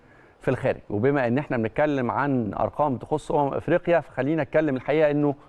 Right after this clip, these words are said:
النسخة دي كانت غريبة واستثنائية، آه، وكانت يمكن تكون أسهل نسخ بطولة أمم أفريقيا من عشرة أو من عشرين سنة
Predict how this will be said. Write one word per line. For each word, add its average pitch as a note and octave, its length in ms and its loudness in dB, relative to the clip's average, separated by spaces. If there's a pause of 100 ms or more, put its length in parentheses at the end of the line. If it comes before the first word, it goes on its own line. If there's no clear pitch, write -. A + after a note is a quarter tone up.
النسخة D3 280 0
دي E3+ 100 2
كانت F#3 220 0 (800)
غريبة C#3 440 2 (140)
واستثنائية، B2+ 840 -2 (640)
آه، G#2+ 360 0
وكانت D#3+ 520 0
يمكن F3+ 360 2
تكون F#3 440 -2
أسهل D3+ 380 -2
نسخ E3 360 -2
بطولة D#3+ 340 2
أمم E3 200 2
أفريقيا E3+ 400 0 (420)
من B2+ 180 0
عشرة D#3+ 460 2
أو A2+ 100 2
من A#2+ 140 -6
عشرين A2+ 320 -4
سنة D3+ 340 0